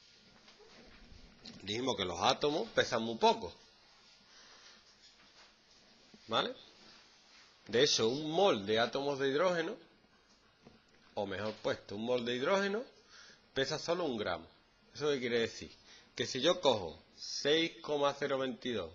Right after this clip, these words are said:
por diez elevado a veintitrés átomos de hidrógeno, yo voy a tener solo un gramo de hidrógeno. Un gramo.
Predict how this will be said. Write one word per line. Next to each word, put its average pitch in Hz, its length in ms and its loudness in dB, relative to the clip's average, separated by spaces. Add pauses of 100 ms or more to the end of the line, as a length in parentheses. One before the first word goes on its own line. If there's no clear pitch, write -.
(120)
por 104 200 -2
diez 107 100 0
elevado 127 260 0
a - 20 -2
veintitrés 110 500 -8 (1400)
átomos 131 480 0
de 131 80 -2
hidrógeno, 180 500 0 (680)
yo 117 200 -2
voy 131 120 0
a 131 120 0
tener 131 220 -2
solo 160 380 -4 (160)
un 123 180 -2
gramo 104 320 -2
de 92 80 -6
hidrógeno. 80 380 -10 (2250)
Un 127 120 -16
gramo. 147 260 -14